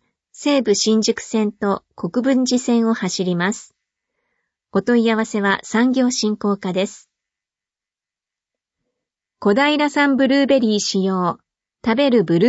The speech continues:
ーベリーキャンディーを販売中。小平産ブルーベリーをたっぷり使用した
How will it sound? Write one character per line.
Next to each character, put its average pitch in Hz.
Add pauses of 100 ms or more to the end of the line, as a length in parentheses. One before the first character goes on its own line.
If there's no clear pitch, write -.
ー 269
ベ 285
リ 294
ー 277
キ 302
ャ 294
ン 269
デ 214
ィ 208
ー 190
を 190 (140)
販 208
売 196
中。 175 (1200)
小 202
平 254
産 254
ブ 240
ル 254
ー -
ベ 247
リ 202
ー 175
を 175
た 180
っ 175
ぷ 294
り 285
使 220
用 214
し -
た 202